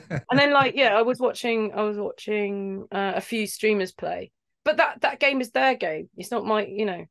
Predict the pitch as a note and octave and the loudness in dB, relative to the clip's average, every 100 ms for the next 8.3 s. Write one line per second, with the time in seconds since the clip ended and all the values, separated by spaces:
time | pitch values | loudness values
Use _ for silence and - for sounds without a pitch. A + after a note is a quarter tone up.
0 | _ _ - G3+ C4 A3 G#3 A3+ A#3 G#3 | _ _ -10 -2 0 2 0 2 0 0
1 | D#3+ - - D#4+ D4+ B3+ - B3+ B3+ G#3 | -2 -6 -2 2 2 2 4 4 6 6
2 | A#3+ A#3 F#3 E3+ F3+ F#3+ F#3+ - - G3+ | 4 4 0 -2 0 0 0 -4 -8 0
3 | A#3 A#3+ A#3+ A#3+ A3+ G#3 F#3+ F#3 F#3 - | 2 4 0 0 -6 -4 -6 -4 -8 -8
4 | - B3 B3 A#3+ - A3+ - - A#3 A#3+ | 0 2 4 2 2 -6 -6 -8 -2 0
5 | - - F#3 F3 D#3 D#3 - G3 G#3 - | 0 -2 -6 -4 -8 -8 -8 -2 -2 -4
6 | D#3 - - D#3+ E3 E3+ F3+ F#3 - F3 | -16 -12 -12 -8 -6 -4 -4 -6 -8 -10
7 | - - - - - - - - F3+ - | -10 -10 -8 -6 -4 -4 -4 -6 -12 -10
8 | - G#2 | -10 -10